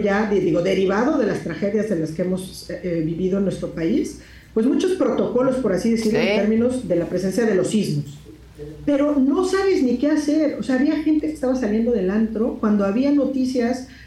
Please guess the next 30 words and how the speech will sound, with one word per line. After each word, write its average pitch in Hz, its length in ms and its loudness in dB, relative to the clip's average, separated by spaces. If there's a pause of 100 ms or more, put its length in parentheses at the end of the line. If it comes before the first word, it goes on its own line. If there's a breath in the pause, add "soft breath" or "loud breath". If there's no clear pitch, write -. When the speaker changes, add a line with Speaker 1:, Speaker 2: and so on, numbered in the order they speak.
Speaker 1:
de 214 200 2
que 233 140 2
iba 285 160 2
a 277 40 0
entrar 254 300 0
un 262 120 2
huracán. 240 640 0 (500 loud breath)
Eh, 196 500 0 (260)
me 220 120 2
explico, 254 460 -2
las 254 300 0
casas 294 440 0
no 277 140 4
están 285 280 0
construidas, 233 960 2 (340 loud breath)
eh, 226 200 4
los 220 200 2
cristales. 247 920 0 (380 loud breath)
Es 294 160 2
decir, 294 220 2
necesitamos 277 1000 0
hacer 262 640 2
un 262 260 0
tema 262 480 2
también 233 440 2
de 262 340 2
educación 208 560 -2
y 294 60 4
pedagogía 202 680 -2
ciudadano 196 680 -2